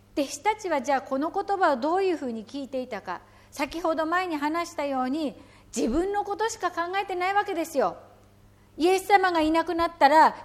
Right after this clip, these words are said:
自分はどうするんだろう。そこは自分なんです。私たちはなんです。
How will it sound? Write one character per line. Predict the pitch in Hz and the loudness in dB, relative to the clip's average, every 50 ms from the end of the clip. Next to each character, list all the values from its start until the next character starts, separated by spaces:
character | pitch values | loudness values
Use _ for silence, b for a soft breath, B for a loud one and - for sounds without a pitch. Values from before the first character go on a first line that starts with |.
| B - | B -4
自 | 262 285 | -2 0
分 | 269 349 381 403 | 2 0 0 4
は | 381 330 269 | 2 2 4
ど | 226 311 339 | 4 2 2
う | 381 403 | 2 2
す | 403 440 | 0 -2
る | 403 392 | -2 0
ん | 349 302 | 0 0
だ | 254 220 | 0 -2
ろ | 190 185 170 160 - | -2 -4 -8 -8 -12
う。 | - - - - - | -16 -20 -20 -18 -4
そ | - 277 | -4 -4
こ | 277 311 330 | 0 6 6
は | 302 254 | 6 6
自 | - - - 226 247 | 6 2 0 0 0
分 | 240 285 370 392 403 403 | 2 2 2 2 4 2
な | 392 427 | 2 2
ん | 415 294 | 0 -2
で | 277 | -4
す。 | - - - 180 160 - b b b b b b b b | -4 -6 -8 -10 -10 -10 b b b b b b b b
私 | - 302 330 349 440 453 - - - | 0 2 4 4 4 4 2 0 0
た | 330 311 | 0 0
ち | 320 - 220 | 0 -6 -2
は | 220 277 339 370 | 0 0 2 2
な | 349 294 254 | 2 0 -2
ん | 226 208 | -2 -6
で | 190 180 | -8 -8
す。 | - - - | -10 -10 -14